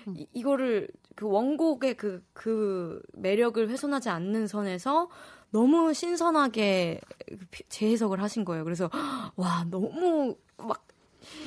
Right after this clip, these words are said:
Speaker 2: 여-, 처음 들었을 때
Speaker 1: <laughs> 신이 났어요.
Speaker 2: 외가 뻥 뚫릴 정도로 "너무 좋다!" 이런 마음이 들어서
Speaker 1: 어.
Speaker 2: 지-, 지난 연말 내내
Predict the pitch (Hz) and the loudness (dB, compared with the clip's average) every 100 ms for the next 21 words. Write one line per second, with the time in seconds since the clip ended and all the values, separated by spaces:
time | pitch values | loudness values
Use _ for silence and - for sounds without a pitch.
0 | - 247 254 - 381 349 294 - 254 220 | -4 2 2 2 2 4 4 2 2 6
1 | 277 233 180 - 359 349 277 214 - 190 | 6 6 0 0 4 6 8 6 2 0
2 | 196 - - 311 311 - - 466 440 403 | -4 -6 2 4 4 8 8 8 4 4
3 | 392 370 359 330 320 320 - - - 494 | 4 4 2 2 2 2 0 -10 2 8
4 | 571 571 494 - 349 359 302 233 247 262 | 8 8 4 6 6 6 6 4 4 4
5 | 226 185 190 185 180 175 220 208 170 185 | 4 4 2 0 -2 0 2 2 2 0
6 | 180 165 160 - - 214 214 208 208 175 | 0 -2 -6 -12 -4 0 2 4 4 2
7 | 175 208 208 165 180 208 208 180 | 4 6 4 2 2 4 4 2